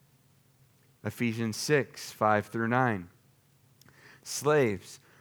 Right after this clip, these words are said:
obey your human masters with fear and trembling in the sincerity of your heart as you would Christ. Don't work only while being watched as people pleasers,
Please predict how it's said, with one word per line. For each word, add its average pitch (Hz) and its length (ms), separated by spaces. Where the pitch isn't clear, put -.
obey 123 360
your 143 140
human 135 420
masters 110 540
with 101 140
fear 131 680
and 117 160
trembling 110 680
in 95 140
the 95 60
sincerity 147 920
of 139 100
your 135 160
heart 104 500
as 117 400
you 135 160
would 107 480
Christ. - 640
Don't 165 240
work 185 280
only 170 460
while 160 220
being 165 360
watched 113 540
as 113 140
people 156 340
pleasers, 98 720